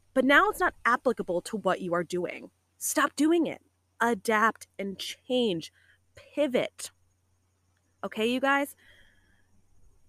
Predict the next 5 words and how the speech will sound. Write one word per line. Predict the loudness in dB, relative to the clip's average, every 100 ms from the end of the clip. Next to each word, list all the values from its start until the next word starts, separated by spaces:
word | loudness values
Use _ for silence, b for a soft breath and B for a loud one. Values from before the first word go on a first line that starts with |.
| _ _ -20
We | -2 2 4
need | 4 2
to | 0
understand | -2 -2 -4 -4 -4 -2 -2 -2 -4 -10 _ _ _ _ _ _ _ _ _ -4
that | 0 -2